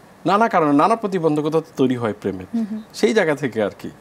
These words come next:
Speaker 1: প্রেমের প্রতিবন্ধকতা সবসময় রাইটারদের কাছে অনেক বেশি শাশ্বত, অনেক বেশি উপযোগ্য,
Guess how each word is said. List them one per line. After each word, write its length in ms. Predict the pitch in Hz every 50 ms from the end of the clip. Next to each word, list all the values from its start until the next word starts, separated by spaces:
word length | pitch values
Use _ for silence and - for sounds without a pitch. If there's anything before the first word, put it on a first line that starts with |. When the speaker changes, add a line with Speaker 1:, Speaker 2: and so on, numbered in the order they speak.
| - - - - - -
Speaker 1:
প্রেমের 220 | 156 170 208 214
প্রতিবন্ধকতা 680 | 202 202 196 196 190 190 196 190 190 190 175 185 180 180
সবসময় 560 | - - 123 - - 156 160 180 190 196 185
রাইটারদের 460 | 175 165 160 160 165 160 156 165 160
কাছে 360 | 165 165 156 - - 165 160 160 - - - - - - - -
অনেক 280 | - 131 143 139 139
বেশি 220 | 139 139 139 156 147
শাশ্বত, 540 | - - 113 - - 151 127 - 151 147 151 - - - - - - - - - -
অনেক 240 | 131 131 139 135 139
বেশি 220 | 139 127 - 147
উপযোগ্য, 580 | 139 139 - 135 120 131 123 117 110 120 123